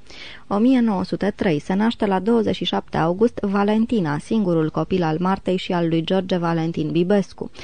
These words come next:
Începe o corespondență asiduă cu Emanuel și Antoine Bibescu, verii soțului ei,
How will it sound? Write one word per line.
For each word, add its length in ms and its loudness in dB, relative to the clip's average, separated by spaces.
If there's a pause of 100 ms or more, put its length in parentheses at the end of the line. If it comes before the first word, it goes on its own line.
(240)
Începe 320 2
o 120 4
corespondență 760 -2
asiduă 640 2
cu 220 4
Emanuel 560 2
și 180 -4
Antoine 440 2
Bibescu, 680 0
verii 320 2
soțului 540 -2
ei, 200 4